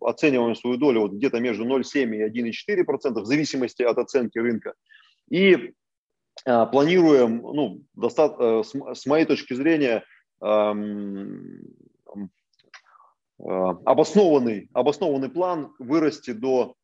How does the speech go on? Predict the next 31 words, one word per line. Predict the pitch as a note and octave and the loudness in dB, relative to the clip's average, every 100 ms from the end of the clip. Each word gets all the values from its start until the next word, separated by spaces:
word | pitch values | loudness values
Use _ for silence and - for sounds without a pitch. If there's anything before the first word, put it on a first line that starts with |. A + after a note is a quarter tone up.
| _ _ _ _ _ _ B2 | _ _ _ _ _ _ -10
двух | B2+ C#3+ C#3 | -4 -2 0
и | |
двух | D#3 D3+ | 0 0
процентов | B2 C3 E3+ E3 D3 - | 0 -2 0 0 -2 -4
и | A#2+ C3 A#2 - _ | -4 -2 -2 -6 _
выйти | A2 D3+ D#3 A#2+ | 2 2 4 0
на, | A2+ A#2+ A#2 G#2+ - _ - | 2 2 2 0 -6 _ -8
э, | G#2 G#2 G2+ G2 G2 G2 G2 | -2 0 0 0 0 -2 -2
выручку | G#2+ C#3+ C#3+ A#2+ - G#2+ G#2+ G#2 G2 G#2+ G2+ - _ | -2 -2 -2 -6 -8 -6 -6 -8 -10 -12 -14 -16 _
порядка | - A#2+ B2 A#2+ | 4 4 4 0
четырёх | - A#2 A2+ G#2+ | -4 0 0 0
миллиардов | G2+ G#2 F#2+ F#2 - _ _ | 0 2 2 -2 -6 _ _
рублей | G2 G2 G2+ F#2+ | -10 -2 0 0
в | |
год. | F#2+ F2 - _ _ _ _ | 0 -4 -4 _ _ _ _
А, | A2 A2 - - - | 4 4 2 -8 -16
на, | C#3 D3 | -2 0
а, | E3+ C#3+ C3 | 2 4 2
а, | - C3+ D3 - C#3+ | 0 -2 -2 -2 -4
отмечу, | F#3+ F#3+ D3 | -4 -6 -6
что | A2+ - B2+ - | -8 -6 -6 -4
основной | C#3 - D#3 F3+ D3+ | -6 -4 -4 -4 -2
фокусный | E3 D#3 D3 B2+ | -2 -2 -4 -8
сегмент, | - B2+ E3 F#3 A#2+ _ | -8 -6 -2 -2 -4 _
в | _ | _
котором | B2 C3+ A#2+ | 0 2 4
мы | A#2+ | 2
присутствуем, | B2 A#2+ E3 D#3 B2+ A2+ A2 F#2+ | 0 -2 -4 -2 -2 -2 -2 -6
а, | G#2 G#2 G2+ | -2 -2 -4
в | |
Штатах, | - D#3+ E3+ A#2+ | -2 2 2 0